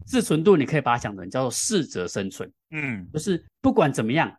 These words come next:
Speaker 1: 优秀的人，因为他适合这个环境，他就永远都会被留下来。
Speaker 2: 对。
Speaker 1: 好，所以他这个实验，我们就用，用音乐室来做这个实验。就是这个，这个音乐室呢，是雅虎公司的音乐实验室。
Speaker 2: 嗯哼，嗯。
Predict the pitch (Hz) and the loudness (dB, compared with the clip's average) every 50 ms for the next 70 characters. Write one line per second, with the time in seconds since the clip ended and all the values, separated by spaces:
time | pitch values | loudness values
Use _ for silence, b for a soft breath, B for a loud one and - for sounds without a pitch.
0 | _ _ _ _ - 185 220 202 190 - 226 196 156 139 110 101 92 92 131 151 | _ _ _ _ 4 6 6 6 6 6 4 4 4 2 0 -2 -4 -2 -4 -4
1 | 165 - 170 165 156 - - - 240 214 160 - 117 117 147 135 117 - - 98 | -2 -2 -4 -4 -4 -4 -4 0 0 0 0 0 -4 -4 -4 -6 -6 -4 -4 -4
2 | 104 110 101 - 131 92 - _ _ - 123 113 113 151 135 - - 127 123 143 | -4 -4 -2 -2 -2 -4 -4 _ _ -6 -6 -2 -2 -2 -2 -2 -2 -2 0 2
3 | 175 151 110 98 110 113 117 117 117 110 98 92 87 87 - 113 95 87 82 - | 2 2 0 0 -2 -2 -2 -2 -2 -4 -2 -4 -6 -4 -2 -4 -4 -4 -6 -10
4 | - _ _ _ _ _ _ _ _ 123 120 113 101 95 - _ _ - 104 117 | -18 _ _ _ _ _ _ _ _ -2 -2 -2 -2 -4 -10 _ _ -4 -2 -2
5 | 117 101 - 110 - 160 185 196 160 123 - - 143 147 196 175 156 - - - | -4 -6 -12 -4 2 4 4 4 4 2 0 0 0 0 0 -2 -2 -2 -2 -6
6 | - 113 143 160 139 120 110 104 101 101 95 143 160 151 139 135 147 151 - 160 | -4 -2 0 0 0 -2 -2 -4 -4 -2 -2 -2 -2 0 0 0 0 0 0 0
7 | 147 160 175 180 165 143 - - - - 123 - - - 110 110 113 110 - 175 | -2 2 4 6 6 6 4 2 -2 -2 -4 -6 -2 0 0 0 0 0 0 2
8 | 156 143 123 139 120 110 - - - 98 92 98 110 101 85 - _ _ _ - | 2 2 2 0 -2 0 -2 -4 -6 -6 -4 -2 -2 -2 -2 -4 _ _ _ -6
9 | 165 196 208 185 214 208 196 165 151 143 - 202 180 - 185 185 196 208 202 175 | -4 -2 2 2 2 4 6 4 4 4 2 0 0 0 0 4 6 6 6 4
10 | - - 196 170 151 139 131 127 - 170 143 123 - 117 123 127 151 - - 107 | 4 0 0 0 0 0 0 -2 -4 -6 -8 -6 -2 0 2 2 2 2 -2 -2
11 | 98 - 120 120 123 120 - 131 110 104 101 - - 135 135 143 143 151 147 113 | 0 0 0 0 0 -2 -4 -4 -2 -2 -4 -2 0 0 2 2 4 4 4 2
12 | 95 - - 98 101 107 101 98 - - 131 135 131 _ _ 127 120 120 117 131 | 2 0 -4 -4 -2 -2 -2 -4 -6 -6 -8 -8 -8 _ _ -16 -14 -8 -4 -2
13 | 151 160 165 165 165 - _ _ _ 139 131 120 113 98 90 | -2 0 -2 -4 -6 -10 _ _ _ -4 -2 -2 -2 -2 -4